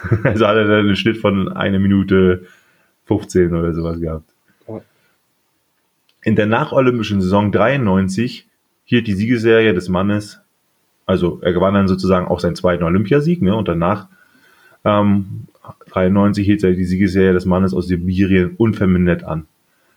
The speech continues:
Speaker 1: als er mittlerweile zum sechsten Mal in Folge auch die Europameisterschaft und anschließend wieder die Weltmeisterschaft gewinnen konnte. Ich sagte eingangs, ein bisschen langweilig, <laughs> aber er gewinnt halt einfach alles.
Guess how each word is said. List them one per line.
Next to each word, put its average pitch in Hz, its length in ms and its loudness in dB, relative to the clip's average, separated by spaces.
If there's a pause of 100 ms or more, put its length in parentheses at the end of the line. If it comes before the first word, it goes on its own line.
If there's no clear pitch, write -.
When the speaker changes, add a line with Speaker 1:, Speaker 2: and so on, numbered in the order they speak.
(160)
Speaker 1:
als 98 160 -2
er 95 80 2
mittlerweile 110 560 2
zum 95 160 -2
sechsten 131 420 -4
Mal 101 200 2
in 90 100 0
Folge 101 380 2
auch 87 160 -2
die 90 80 -2
Europameisterschaft 95 840 -2
und 82 80 -8
anschließend 92 480 -6
wieder 80 220 -2
die 113 120 -2
Weltmeisterschaft 98 640 -4
gewinnen 80 260 -8
konnte. 80 340 -10 (160)
Ich 95 120 -12
sagte 110 400 0
eingangs, 110 460 0 (580)
ein 107 120 -8
bisschen 185 320 -2
langweilig, 110 800 -2 (340)
<laughs> - 300 -10
aber 151 560 -2 (640)
er 113 100 -4
gewinnt 147 320 0
halt 139 140 -2
einfach 123 280 0
alles. 90 360 -2